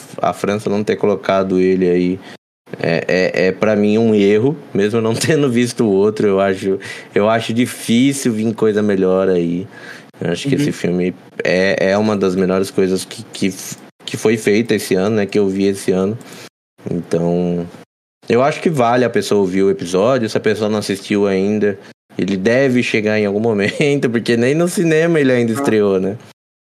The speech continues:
Speaker 2: Ele vai
Speaker 1: Então,
Speaker 2: chegar muito, provavelmente na
Speaker 1: vai
Speaker 2: época do
Speaker 1: che-,
Speaker 2: Oscar.
Speaker 1: é, vai
Speaker 2: Sim,
Speaker 1: ser
Speaker 2: deve
Speaker 1: aqueles,
Speaker 2: chegar.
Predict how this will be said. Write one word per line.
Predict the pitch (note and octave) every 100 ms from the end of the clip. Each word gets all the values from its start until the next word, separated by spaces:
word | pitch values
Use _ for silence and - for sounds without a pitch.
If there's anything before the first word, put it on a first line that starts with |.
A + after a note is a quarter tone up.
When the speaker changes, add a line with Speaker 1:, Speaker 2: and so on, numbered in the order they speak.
| -
Speaker 2:
Ele | C3
vai | B2
Speaker 1:
Então, | C3
Speaker 2:
chegar | C#3 C#3+
muito, | C3+ C3 C#3+ C3+ A#2+
provavelmente | - D3 D#3 C#3+ D3 E3
na | D3+
Speaker 1:
vai | F#2
Speaker 2:
época | D3+
do | C#3
Speaker 1:
che-, | B2
Speaker 2:
Oscar. | B2+ B2 -
Speaker 1:
é, | F2+ F#2+
vai | F#2+ F#2+
Speaker 2:
Sim, | F#2+
Speaker 1:
ser | B2+
Speaker 2:
deve | G#2 -
Speaker 1:
aqueles, | G#3 -
Speaker 2:
chegar. | A#2+ A#2+